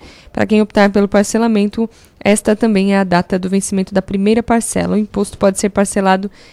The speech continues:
em até cinco vezes, mas aí sem nenhum desconto. Já em relação aos alvarás, os carnês também já estão disponíveis no setor de tributos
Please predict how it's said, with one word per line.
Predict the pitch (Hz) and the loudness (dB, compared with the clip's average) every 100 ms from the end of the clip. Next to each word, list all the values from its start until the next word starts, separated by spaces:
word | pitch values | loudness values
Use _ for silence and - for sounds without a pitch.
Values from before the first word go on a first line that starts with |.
| - | -10
em | 220 | 0
até | 208 208 | 0 2
cinco | 208 - 277 320 294 | 0 0 -2 -2 0
vezes, | 220 208 214 220 | 2 2 2 -2
mas | 208 226 | 0 0
aí | 240 208 214 - - | 2 0 -2 -10 -20
sem | - - 214 | -12 -4 -2
nenhum | 202 202 196 | 0 0 -2
desconto. | 190 214 - - 170 165 - - - - - - | 0 -2 -2 -6 -6 -6 -10 -20 -20 -20 -20 -12
Já | - 196 | 0 2
em | |
relação | 220 202 - 208 | 4 2 2 0
aos | 202 196 | 0 2
alvarás, | 214 240 233 226 202 208 247 | 4 4 4 4 6 4 2
os | 226 | -4
carnês | - 190 190 | -2 0 -2
também | - 254 220 196 247 | -2 -2 0 -2 0
já | 240 | -2
estão | - 190 | -4 -8
disponíveis | 185 - 233 196 196 240 247 | -8 -4 -2 -2 -2 -2 -4
no | 190 | -6
setor | - 180 180 | -8 -6 -8
de | 170 | -8
tributos | 185 233 233 202 202 - 254 - | -6 -4 -2 -2 -4 -4 -10 -10